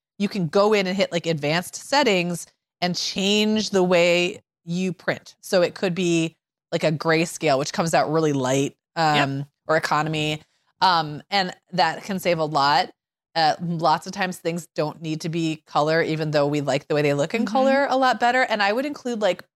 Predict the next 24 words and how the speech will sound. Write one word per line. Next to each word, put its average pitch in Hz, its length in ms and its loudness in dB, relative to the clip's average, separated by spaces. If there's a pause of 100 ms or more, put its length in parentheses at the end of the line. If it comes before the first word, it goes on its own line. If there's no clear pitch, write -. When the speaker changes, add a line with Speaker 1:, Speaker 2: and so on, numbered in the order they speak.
(200)
Speaker 1:
kids' 185 260 -6
coloring 175 440 -2
pages 190 520 -2
and 185 180 -6
things 175 240 -2
like 175 200 0
that. 170 240 2
Like, 180 160 -4
there's 196 240 -6
no 214 560 0 (400)
shame 180 540 0
in 170 520 -2
printing 165 520 -2
your 156 120 -2
kids' 160 300 -2
multiple 156 760 0 (360)
coloring 151 340 0
pages 196 640 0
on, 156 180 0
like, 151 200 -2
the 156 80 -14
cheapest - 800 -4 (140)
s-, - 120 -18 (240)
setting 123 440 -2